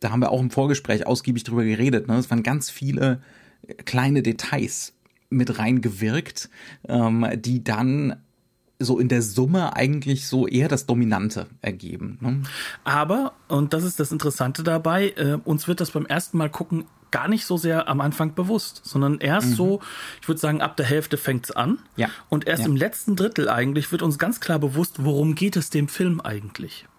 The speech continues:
Speaker 1: Ja, ja.
Speaker 2: Und das ist das Zentrale, was halt eben Sollima sich mitgibt. Er gibt sich und dem Publikum unglaublich viel Zeit,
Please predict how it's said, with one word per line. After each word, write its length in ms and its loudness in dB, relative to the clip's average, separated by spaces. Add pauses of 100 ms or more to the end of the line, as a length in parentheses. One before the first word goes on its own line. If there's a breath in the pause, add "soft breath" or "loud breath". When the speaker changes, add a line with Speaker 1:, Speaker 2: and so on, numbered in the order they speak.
(220)
Speaker 1:
Ja, 100 0 (320 loud breath)
ja. 100 2
Speaker 2:
Und 180 0
das 140 0
ist 200 -4
das 180 -2
Zentrale, 600 0
was 180 0
halt 160 0
eben 260 2
Sollima 560 2
sich 220 -4
mitgibt. 360 -2
Er 120 0
gibt 280 -4
sich 300 -4
und 160 2
dem 120 0
Publikum 520 -2
unglaublich 540 0
viel 220 -8
Zeit, 600 -2